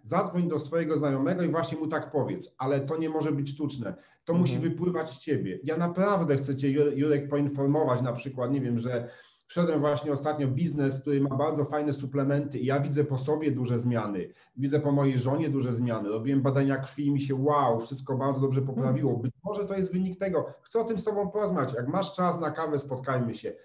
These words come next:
Speaker 1: Oczywiście, jak cię nie będzie in-, interesowało, powiedz: "Nie interesuje mnie to". Ale czułbym się źle,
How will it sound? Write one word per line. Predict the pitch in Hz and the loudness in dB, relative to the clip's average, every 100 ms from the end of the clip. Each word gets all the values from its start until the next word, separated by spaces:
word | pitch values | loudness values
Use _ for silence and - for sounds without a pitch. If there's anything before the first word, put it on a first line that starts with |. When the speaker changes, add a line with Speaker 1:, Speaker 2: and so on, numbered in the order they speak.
| _ | _
Speaker 1:
Oczywiście, | 143 - 185 180 185 | -6 -2 -2 0 0
jak | 170 | 0
cię | 175 | 0
nie | 175 | 2
będzie | 175 180 170 | 2 2 2
in-, | 170 170 | 0 -2
interesowało, | 156 160 165 - 156 160 160 156 156 - _ | -6 0 0 0 -2 2 2 2 0 -8 _
powiedz: | 180 175 151 | 0 2 2
"Nie | 165 | 0
interesuje | 160 151 143 139 127 104 | 0 4 4 2 -2 -2
mnie | 101 | -6
to". | 92 90 - _ | -6 -8 -10 _
Ale | - 156 160 - - - | -2 0 0 -2 -8 -6
czułbym | 240 214 | 0 2
się | 175 170 | 2 2
źle, | 131 139 214 160 247 - | 2 2 2 2 0 -6